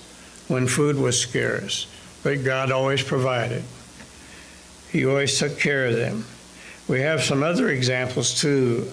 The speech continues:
of, we talked about Lot's wife turning back, uh, and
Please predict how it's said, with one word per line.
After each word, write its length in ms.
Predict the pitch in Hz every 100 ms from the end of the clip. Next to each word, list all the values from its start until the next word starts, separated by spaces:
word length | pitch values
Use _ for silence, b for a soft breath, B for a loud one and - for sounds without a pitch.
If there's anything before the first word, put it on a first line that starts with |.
| -
of, 520 | 123 120 117 - - - - - - -
we 140 | 123
talked 320 | 135 135 135
about 300 | 135 127 123 - B B B -
Lot's 420 | 131 127 143 -
wife 400 | 165 135 151 -
turning 420 | 131 123 120 117
back, 360 | 120 110 - 196 - B B B B -
uh, 460 | 120 120 123 117 - - - - - 349 277 - - -
and 500 | 131 123 123 127